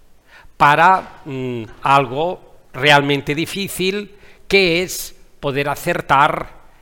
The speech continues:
el punto justo de entrada y, si fuera posible también, claro está, el punto de salida.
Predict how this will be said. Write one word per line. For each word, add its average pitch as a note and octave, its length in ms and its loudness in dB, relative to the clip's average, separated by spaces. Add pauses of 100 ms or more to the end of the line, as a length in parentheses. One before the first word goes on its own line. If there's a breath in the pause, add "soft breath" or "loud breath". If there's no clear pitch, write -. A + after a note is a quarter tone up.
(120)
el A#2 300 -8
punto F#3 600 -10
justo E3+ 520 -10
de C#3 120 -6
entrada E3+ 920 0
y, C3 80 -12
si - 160 -12
fuera C3 280 -4
posible C3+ 480 -8
también, C#3+ 380 -4
claro C3+ 300 0
está, - 720 -4
el A#2 260 -4
punto G3+ 560 -8
de E3+ 140 -6
salida. G2+ 680 -4